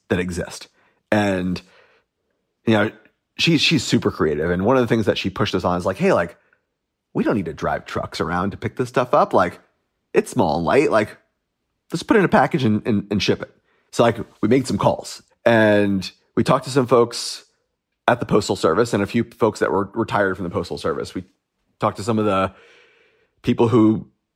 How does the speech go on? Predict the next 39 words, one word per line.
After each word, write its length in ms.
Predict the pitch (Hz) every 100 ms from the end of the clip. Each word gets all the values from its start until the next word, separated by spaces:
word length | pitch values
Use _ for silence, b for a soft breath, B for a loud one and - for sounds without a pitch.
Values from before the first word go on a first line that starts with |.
| _ _ -
do 120 | 123
package 420 | - 92 110 -
collection 640 | 101 95 90 117 104 95
and, 240 | 92 85 82
and 360 | 95 90 87 - _ _ _ _ _ _ -
everyone's 220 | 143 151
like, 120 | 143
"Yeah, 140 | 285 -
like, 200 | 90 - _ _ -
that 180 | 254 240
seems 300 | - 247 170
doable. 340 | 220 277 -
Like, 240 | 80 101 - _ _ -
you 120 | 143
could 120 | 175
mail 240 | 143 156 123
a 20 |
whole 200 | 120 131
tree 340 | - - 208
these 260 | 208 95 82
days. 460 | 87 76 - - - -
Uh, 360 | 101 92 87 82
like, 160 | 107 b b b
you 100 | 170
put 120 | -
all 160 | 147 170
sorts 180 | 170
of 60 | 135
stuff 180 | 139 120
in 60 |
the 60 | 90
mail, 320 | 76 60 57 69
and 360 | 101 98 98 - b b
especially 340 | - 185 190 170
'cause 140 | 147
it's 140 | 120
shelf 240 | - 120 117
stable, 500 | - 123 120 240 -
like, 140 | 175